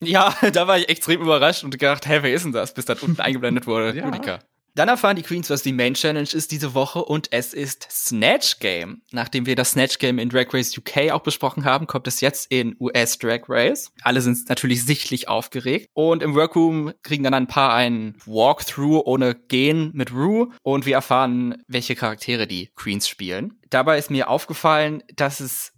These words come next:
Speaker 1: glaub ich, das höchst-, die höchste Anzahl an nicht traditionell weiblichen Charakteren gibt in diesem Snatch Game mit vier von neun Personen. Das finde ich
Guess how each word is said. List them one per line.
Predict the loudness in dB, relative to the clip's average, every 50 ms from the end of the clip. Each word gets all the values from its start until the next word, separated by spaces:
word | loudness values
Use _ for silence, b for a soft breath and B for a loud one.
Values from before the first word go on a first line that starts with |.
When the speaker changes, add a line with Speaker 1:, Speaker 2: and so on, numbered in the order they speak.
| _
Speaker 1:
glaub | -2 -2 0 0
ich, | 0
das | -2 -2 -2 0
höchst-, | 0 0 0 0 -2
die | -2 -2
höchste | 0 0 0 0 0 0
Anzahl | 0 0 0 2 4 4 4 2 2 2
an | 2 2 2 2 0 0 -2 -2
nicht | -2 0 0 0 0 -2 -6 -8 -8 -4
traditionell | -2 -2 0 0 0 0 0 0 2 2
weiblichen | 2 2 0 0 -4 -8 -6 -6
Charakteren | -2 -2 -2 -2 0 0 0 0 2 0
gibt | -2 -4 -6 -10
in | -12
diesem | -10 -8 -8
Snatch | -8 -6 -4 0 0 0 2 0 0
Game | 0 0 0 0 0
mit | 0 0 0 -2
vier | -4 -4 -2 0 0 0
von | 0 0 -2 0 2
neun | 2 2 2 2 2 0 -4 -6 -4
Personen. | -2 -2 0 2 2 2 2 0 -2 -4 -4 _
Das | 0 0 0 0
finde | 2 2 2 2
ich | 2 0 -4 -10 -12